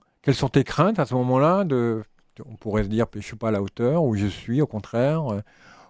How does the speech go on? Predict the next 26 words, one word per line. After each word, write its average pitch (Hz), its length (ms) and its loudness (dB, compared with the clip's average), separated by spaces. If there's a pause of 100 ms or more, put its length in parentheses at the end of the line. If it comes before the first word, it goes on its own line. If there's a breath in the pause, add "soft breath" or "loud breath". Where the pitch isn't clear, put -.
où 139 160 6
est 170 40 8
l'excitation, 165 680 2
l'aventure, 160 560 4
et 180 40 2
en 139 100 4
même 123 100 -2
temps 135 120 2
les 123 100 0
craintes, 139 400 -4
euh, 104 240 -2
dans 101 160 -4
ce - 160 -10
type 113 260 -6
de, 104 440 2
de 95 100 -4
travail 120 580 2
où 107 140 0
tu - 160 -12
te - 80 0
retrouves 120 400 2
à, 101 120 2 (1000 loud breath)
à 104 100 0
négocier 147 760 4
des 123 100 4
choses - 360 -4